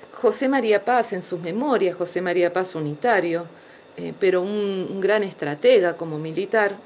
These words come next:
dice de Güemes en sus memorias: Era además Güemes relajado en sus costumbres y carente de valor personal, pues jamás se presentaba en el peligro. No obstante, era adorado de los gauchos, que no veían en su ídolo sino al representante de la ínfima clase,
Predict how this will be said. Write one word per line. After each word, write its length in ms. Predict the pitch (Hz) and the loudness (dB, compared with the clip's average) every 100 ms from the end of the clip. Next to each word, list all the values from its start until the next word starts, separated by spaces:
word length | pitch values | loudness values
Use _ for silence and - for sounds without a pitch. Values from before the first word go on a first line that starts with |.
| 226 | -10
dice 280 | 262 277 | -8 -2
de 100 | 233 | 0
Güemes 360 | 208 220 220 220 | 2 2 0 -6
en 80 | 175 | -12
sus 180 | - 196 | -10 -10
memorias: 540 | 170 143 120 - 147 - - - - - | -10 -10 -12 -14 -16 -20 -20 -20 -14 -6
Era 240 | 294 285 | -2 0
además 380 | 220 180 190 202 | -2 -2 -4 -4
Güemes 480 | 170 208 226 220 214 - - | 0 2 0 -4 -8 -18 -8
relajado 520 | 185 185 185 220 214 | -2 -2 -2 -2 -4
en 80 | 202 | -4
sus 160 | 190 | -8
costumbres 680 | - 165 - 240 254 247 240 | -8 -10 -6 -4 -2 -2 -4
y 40 | |
carente 500 | - 165 190 262 262 | -4 -2 0 0 0
de 100 | 190 | 0
valor 280 | 165 170 175 | 0 0 -2
personal, 520 | 175 151 - 143 131 127 - - - | -4 -8 -8 -12 -10 -14 -18 -20 -6
pues 180 | 180 175 | 0 0
jamás 360 | 185 170 196 247 | 0 0 0 -2
se 100 | 247 | -2
presentaba 540 | 190 185 180 175 180 | -2 -6 -6 -4 -2
en 80 | 175 | -2
el 100 | 156 | -6
peligro. 560 | 156 147 143 139 135 143 - - - - | -6 -8 -8 -10 -12 -14 -18 -20 -20 -8
No 140 | 156 | -6
obstante, 640 | 156 - 233 190 151 147 147 - - - | -6 -2 0 0 -2 -8 -10 -14 -16 -2
era 240 | 220 220 | 0 0
adorado 540 | 196 180 180 202 220 208 | 0 0 2 2 0 0
de 100 | 185 | -2
los 160 | 175 | -4
gauchos, 600 | 175 165 147 - 151 151 - | -2 -2 -2 -8 -12 -12 -18
que 140 | - 175 | -12 -8
no 160 | 190 | -4
veían 400 | 226 226 226 226 | 0 0 0 -2
en 80 | 202 | -4
su 240 | 202 190 190 | -6 -4 -4
ídolo 400 | 220 240 240 233 | -2 -2 -2 -4
sino 380 | - 185 196 | -6 -6 -2
al 120 | 226 220 | -2 -2
representante 880 | 208 180 185 170 175 196 208 214 | -4 -6 -8 -10 -10 -6 -4 -2
de 100 | 190 | -2
la 120 | 180 | -2
ínfima 480 | 175 196 - 196 170 | -4 -8 -10 -10 -10
clase, 480 | 160 151 147 - 147 | -8 -8 -8 -14 -16